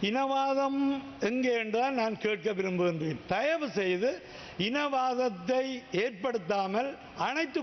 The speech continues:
கொண்டு செல்லுங்கள். தயவு செய்து அணைத்து கொண்டு செல்லுங்கள். இவ்வாறாக கிவில் ஓயாவை திட்டுப்ப-, திட்டத்தை செயல்படுத்தினால் வவுனியா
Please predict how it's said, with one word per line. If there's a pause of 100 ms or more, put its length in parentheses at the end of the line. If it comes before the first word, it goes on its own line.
கொண்டு
செல்லுங்கள். (380)
தயவு (100)
செய்து (380)
அணைத்து
கொண்டு
செல்லுங்கள். (480)
இவ்வாறாக
கிவில் (140)
ஓயாவை (720)
திட்டுப்ப-, (140)
திட்டத்தை (160)
செயல்படுத்தினால் (400)
வவுனியா